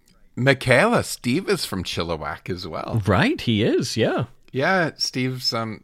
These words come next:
Speaker 1: Steve, uh, came from a, a breed originally, I found out,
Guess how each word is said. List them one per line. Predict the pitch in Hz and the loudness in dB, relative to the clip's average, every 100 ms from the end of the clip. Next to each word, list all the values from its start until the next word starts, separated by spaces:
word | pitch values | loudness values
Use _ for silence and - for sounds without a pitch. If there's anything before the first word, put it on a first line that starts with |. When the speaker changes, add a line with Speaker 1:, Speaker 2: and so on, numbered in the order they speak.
| - | -16
Speaker 1:
Steve, | - 110 110 104 - | -14 -10 -8 -10 -10
uh, | 95 90 87 80 95 85 | -8 -8 -10 -10 -10 -10
came | - 90 | -8 -8
from | 82 85 80 78 - | -6 -8 -8 -12 -12
a, | |
a | 82 | -10
breed | 85 82 82 | -8 -6 -6
originally, | 80 76 78 71 | -6 -8 -10 -10
I | 71 | -10
found | - 71 67 | -10 -10 -10
out, | 76 | -14